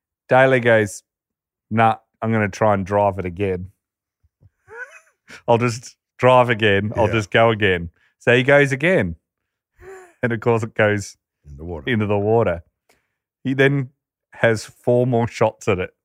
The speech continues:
Speaker 2: And all?
Speaker 1: Twenty minutes later, he recorded a thirteen over, eighteen shots on a par five.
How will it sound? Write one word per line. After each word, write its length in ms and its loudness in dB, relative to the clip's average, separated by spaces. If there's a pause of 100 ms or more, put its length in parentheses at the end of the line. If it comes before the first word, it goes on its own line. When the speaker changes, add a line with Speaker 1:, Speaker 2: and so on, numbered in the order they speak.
Speaker 2:
And 440 -14
all? 420 -10 (240)
Speaker 1:
Twenty 320 0
minutes 540 -2
later, 600 0
he 120 -4
recorded 560 -2
a 60 -4
thirteen 680 -2
over, 640 -4 (460)
eighteen 440 0
shots 480 -4
on 100 0
a 80 -2
par 320 -2
five. 380 -4